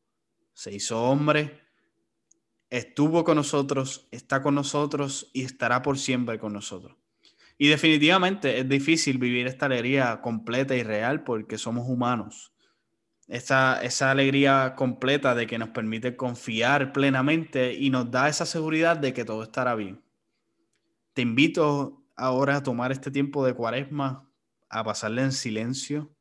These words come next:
y tomar todas las acciones, todas las medidas que nos lleven a acercarnos más a Jesús y a Dios. No olvidemos rezar, estar en silencio, habla con tu sacerdote, con tu guía espiritual,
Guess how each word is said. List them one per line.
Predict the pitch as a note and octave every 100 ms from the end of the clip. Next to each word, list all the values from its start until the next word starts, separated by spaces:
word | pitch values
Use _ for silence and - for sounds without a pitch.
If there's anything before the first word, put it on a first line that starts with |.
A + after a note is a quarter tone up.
| _ _ _ _ _ _ _
y | - C#3
tomar | D3+ F#3 G#3 G3
todas | D#3 E3 F#3
las | F3+
acciones, | F3+ F3 - E3+ D#3+ D#3
todas | C3+ C3+
las | C#3+
medidas | D#3+ E3+ F3 D#3+
que | -
nos | B2+ A#2
lleven | A#2+ B2+ C3+
a |
acercarnos | C3+ C3+ C3+ C#3+ C#3 C3 C3
más | A2+ A2
a | A#2+
Jesús | A#2+ - C#3 C#3 -
y | A#2+
a | G2+
Dios. | F#2+ G2+ - _ _ _ _ _ _ _ _ _
No | A#2+
olvidemos | A#2 B2 C3 C3+ B2+
rezar, | A#2+ - C3 C3+ C3+
estar | C3 A#2+
en | A#2+
silencio, | - A#2 A#2+ B2+ - A#2+ A#2 _ _ _ -
habla | A#2+ B2+ C3
con | C3
tu | B2+
sacerdote, | A#2+ C3 C3 A#2+ A#2 A#2 A2+
con | A#2+ A#2+
tu | B2+
guía | B2+ C3 C3
espiritual, | C3+ B2+ A#2+ A#2 A2 G#2 G2+